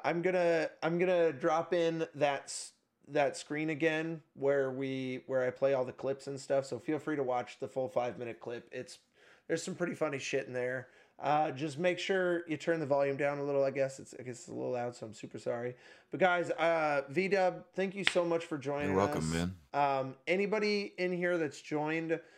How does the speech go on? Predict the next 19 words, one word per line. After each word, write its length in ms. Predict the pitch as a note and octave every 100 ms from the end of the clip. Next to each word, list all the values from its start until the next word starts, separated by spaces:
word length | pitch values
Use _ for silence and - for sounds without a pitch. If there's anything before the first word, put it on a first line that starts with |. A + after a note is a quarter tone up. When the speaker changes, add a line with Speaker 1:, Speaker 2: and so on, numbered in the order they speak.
| - _
Speaker 1:
uh, 180 | - C#3
that's 160 | C#3+ -
hit 240 | D3 -
follow 340 | D3 C#3+ D3+ D3
and 100 | D3
joined 300 | C#3+ C#3 C3+
in, 220 | C3+ C3+
thank 240 | C#3 C#3 D3+
you 60 |
guys 320 | D3 C3+ C#3 -
so 200 | D3+ C#3
much 240 | C3 C3+
for 120 | -
the 100 | A#2
follows. 600 | A2+ A2 A2 A2+ A#2 A2+
I 220 | - A#2+ A2+
highly 340 | B2 A#2+ A#2
appreciate 580 | A2+ A#2+ A2+ - A2+ A2
it. 220 | A2 G#2+